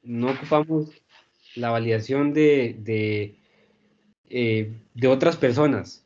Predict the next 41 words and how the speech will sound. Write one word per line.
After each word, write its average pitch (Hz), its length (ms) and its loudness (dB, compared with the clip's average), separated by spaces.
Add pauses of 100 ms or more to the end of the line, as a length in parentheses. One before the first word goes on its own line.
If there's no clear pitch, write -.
(120)
para, 101 640 -6
para 110 240 -6
creer 113 200 -2
en 135 60 0
nuestro 143 200 -4
trabajo, 120 500 2
para 101 280 -8
creer 107 280 -6
en 131 80 -4
nuestras 120 340 -4
ideas, 120 500 0
para... 95 640 -8 (640)
Eh, 101 540 -2 (180)
es, 120 240 -8
es 127 160 0
simplemente 151 840 2 (540)
ese 135 220 0
amor 147 240 2
propio, 143 520 0 (140)
ese 120 200 -2
amor 131 280 0
a, 120 260 0
a 110 160 -2
ese, 123 600 0
a 107 120 -2
ese 117 140 -2
impulso 135 420 0
que - 100 -4
tiene 123 260 0
uno. 131 400 2 (180)
No 123 140 -2
sé, 143 280 2 (160)
si 113 100 0
de 107 80 4
repente 123 580 0
es 135 260 -6 (540)
ser 143 220 2
ingeniero 143 500 4
en 113 260 -4
Tesla 131 600 2
o, 104 340 -6